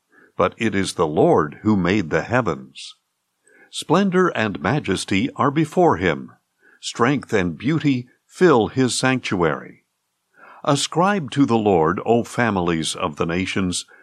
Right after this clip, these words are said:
ascribe to the Lord glory and strength. Ascribe to the Lord the glory due His name. Bring an offering and enter His courts.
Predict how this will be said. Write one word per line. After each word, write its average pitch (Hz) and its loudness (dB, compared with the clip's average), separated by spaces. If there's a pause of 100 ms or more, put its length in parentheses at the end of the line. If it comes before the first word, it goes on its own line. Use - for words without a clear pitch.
(140)
ascribe 139 0
to 143 6
the 117 4
Lord 110 2 (140)
glory 104 0
and 123 -2
strength. 123 -2 (760)
Ascribe 147 0
to 135 0
the 113 4
Lord 110 4
the 104 0
glory 120 2
due 110 0
His 117 -2
name. 85 -2 (840)
Bring 190 0
an 147 -4
offering 98 0
and 117 -4
enter 139 0
His 123 -4
courts. - -2